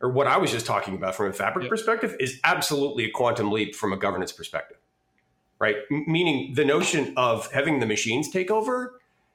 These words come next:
Speaker 1: Um, yes, augmentation is, is, is there, and, and companies are warming to that, where you could have machines help,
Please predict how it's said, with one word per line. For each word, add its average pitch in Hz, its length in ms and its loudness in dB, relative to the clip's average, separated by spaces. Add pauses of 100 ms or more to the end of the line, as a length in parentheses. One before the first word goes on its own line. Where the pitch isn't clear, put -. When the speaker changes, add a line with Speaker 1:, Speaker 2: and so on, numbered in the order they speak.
(160)
Speaker 1:
Um, 127 480 2
yes, 185 500 2
augmentation 151 1120 0 (140)
is, 117 380 -2
is, 117 420 0
is 101 220 -6
there, 110 200 2
and, 135 260 0
and 156 140 0
companies 170 340 -2
are 117 60 0
warming 95 540 -2
to 98 100 -4
that, 92 300 -2
where 127 100 0
you 135 160 -2
could 135 140 0
have 117 320 0
machines 113 600 -4
help, 120 440 -4